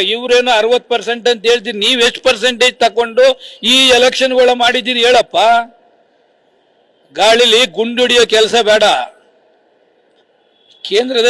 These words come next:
ಸಚಿವರ ಸ್ಥಾನವನ್ನ, ಅವನೇನೋ ಉನ್ನತ ಸ್ಥಾನವನ್ನ ಕೊಟ್ಟಿದ್ದಾರೆ. ಕೇಂದ್ರದ ಯೋಜನೆಗಳನ್ನ ತಗೊಬಂದ್ರಿ, ಫ್ಯಾಕ್ಟರಿಗಳು ತಂದು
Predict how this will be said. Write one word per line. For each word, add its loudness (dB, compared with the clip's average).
ಸಚಿವರ -4
ಸ್ಥಾನವನ್ನ, 0
ಅವನೇನೋ -4
ಉನ್ನತ -4
ಸ್ಥಾನವನ್ನ -6
ಕೊಟ್ಟಿದ್ದಾರೆ. -4
ಕೇಂದ್ರದ -2
ಯೋಜನೆಗಳನ್ನ 0
ತಗೊಬಂದ್ರಿ, -6
ಫ್ಯಾಕ್ಟರಿಗಳು -4
ತಂದು -6